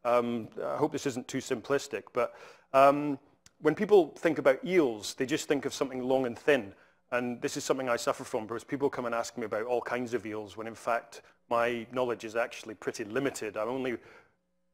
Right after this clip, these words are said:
specially interested in sixteen species, but sixteen wonderful, wonderful species. Um, you find them in temperate and tropical regions. Um,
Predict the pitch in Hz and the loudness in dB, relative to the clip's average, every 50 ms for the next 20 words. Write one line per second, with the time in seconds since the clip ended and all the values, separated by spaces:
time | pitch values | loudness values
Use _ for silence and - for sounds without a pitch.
0 | _ _ _ _ - - - - - 175 165 160 - 143 139 131 120 120 110 - | _ _ _ _ -12 -10 -2 2 4 4 4 4 2 0 2 2 2 0 -2 -4
1 | 131 117 107 - - 113 113 113 107 - - 131 - - - 127 113 101 - - | -4 -6 -6 -6 -10 -12 -12 -12 -10 -8 -8 -8 -8 -8 -10 -10 -10 -10 -10 -8
2 | 131 131 - - 113 98 90 - - - 110 - - - - - - - - 104 | -8 -6 -6 -8 -12 -12 -14 -14 -12 -10 -10 -10 -12 -14 -16 -16 -14 -14 -14 -12
3 | 107 110 110 117 117 110 - - - 104 104 120 127 123 113 - - 104 - - | -10 -8 -8 -6 -8 -8 -12 -14 -14 -10 -8 -8 -8 -8 -10 -12 -16 -18 -18 -18
4 | - 123 - - _ _ _ _ _ _ _ _ _ _ _ _ _ - 127 127 | -20 -20 -20 -20 _ _ _ _ _ _ _ _ _ _ _ _ _ 4 8 10
5 | 131 135 139 131 135 139 139 139 - _ _ _ _ _ _ _ _ _ _ _ | 10 10 10 8 6 0 -2 -6 -10 _ _ _ _ _ _ _ _ _ _ _
6 | _ - - _ - 127 123 - 165 160 151 147 151 151 147 - 151 139 143 135 | _ -20 -20 _ -14 -8 0 2 4 4 6 4 4 2 2 2 2 2 2 0
7 | 135 - - 156 160 160 - 156 143 139 151 147 147 139 - 175 165 - 160 - | -2 -2 0 -2 -2 0 0 0 0 0 0 0 -2 -2 -2 -2 -4 -2 -4 -6
8 | 165 160 170 175 175 175 190 202 202 190 - - - - - 120 120 127 120 123 | -2 0 0 0 0 -2 -4 -6 -6 -8 -10 -12 -10 -4 -2 0 0 0 0 -2
9 | 120 123 123 120 123 131 | -6 -8 -8 -10 -12 -16